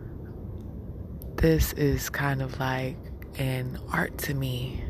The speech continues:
where I get to express, not to justify, but because I enjoy the expression.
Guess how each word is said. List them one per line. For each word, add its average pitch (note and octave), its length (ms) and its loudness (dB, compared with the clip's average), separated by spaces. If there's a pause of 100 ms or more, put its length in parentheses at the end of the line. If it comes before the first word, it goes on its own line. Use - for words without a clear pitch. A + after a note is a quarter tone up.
(1080)
where C#3 640 6
I C#3+ 140 4
get C#3+ 220 -2
to - 280 -2
express, D3 840 -4 (3500)
not D3+ 460 4
to D#3 140 0
justify, C#3+ 840 2
but D3+ 200 0
because C#3+ 400 0
I C#3+ 160 4
enjoy C#3+ 720 0
the D#2+ 180 0
expression. - 1080 -2